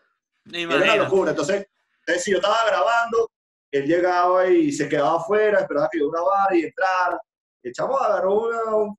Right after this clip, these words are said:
Speaker 2: una, una rechera muy grande en ese aspecto y, y, y bueno, si él ve esto, nunca fue mi
Speaker 1: Claro.
Speaker 2: intención,
Speaker 1: Sí,
Speaker 2: siempre
Speaker 1: yo
Speaker 2: traté
Speaker 1: te-,
Speaker 2: de
Speaker 1: yo
Speaker 2: apoyarlo
Speaker 1: tengo
Speaker 2: y
Speaker 1: toda, yo tengo toda la intención de contactarme con, lógicamente, con todos los protagonistas y, lógicamente, intentaré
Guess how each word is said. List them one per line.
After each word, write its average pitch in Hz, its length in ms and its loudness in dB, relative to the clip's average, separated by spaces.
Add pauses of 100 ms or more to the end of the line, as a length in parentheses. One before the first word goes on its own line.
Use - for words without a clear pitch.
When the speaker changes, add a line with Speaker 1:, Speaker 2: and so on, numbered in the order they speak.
(100)
Speaker 2:
una, 202 180 -4
una 196 220 -2
rechera 165 280 -4
muy 165 140 -2
grande 165 400 -2 (260)
en 127 140 -10
ese 127 140 -8
aspecto 156 420 -2
y, 127 460 0
y, 120 460 -8
y 123 40 -4
bueno, 147 200 -2
si - 120 -8
él 131 60 -4
ve 165 200 0
esto, 196 400 -6 (380)
nunca 127 240 -10
fue 156 100 -4
mi 160 60 -4
Speaker 1:
Claro. 147 160 -4
Speaker 2:
intención, 180 680 -2
Speaker 1:
Sí, - 180 -10
Speaker 2:
siempre 147 500 -2
Speaker 1:
yo 123 60 -8 (140)
Speaker 2:
traté 156 160 -8
Speaker 1:
te-, 143 200 0
Speaker 2:
de 135 60 -8
Speaker 1:
yo 131 60 -4
Speaker 2:
apoyarlo 190 460 -2
Speaker 1:
tengo - 40 -2
Speaker 2:
y - 40 -4
Speaker 1:
toda, 208 500 -2
yo 165 140 -12
tengo 202 180 -12
toda 202 140 -6
la 208 60 -10
intención 151 380 -14
de 180 120 -8
contactarme 151 640 -14
con, 135 420 -14
lógicamente, 139 540 -14
con 139 120 -18
todos 131 100 -20
los 131 100 -18
protagonistas 160 600 -14
y, 143 40 -12
lógicamente, 131 520 -14
intentaré 131 800 -12